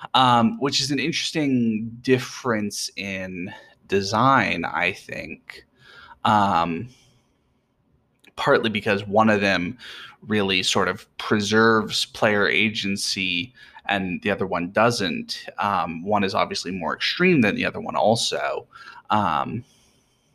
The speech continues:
so I don't know. I, and I often think sort of the best way to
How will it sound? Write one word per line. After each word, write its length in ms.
so 140
I 80
don't 160
know. 340
I, 540
and 120
I 120
often 440
think 360
sort 260
of 140
the 80
best 400
way 480
to 500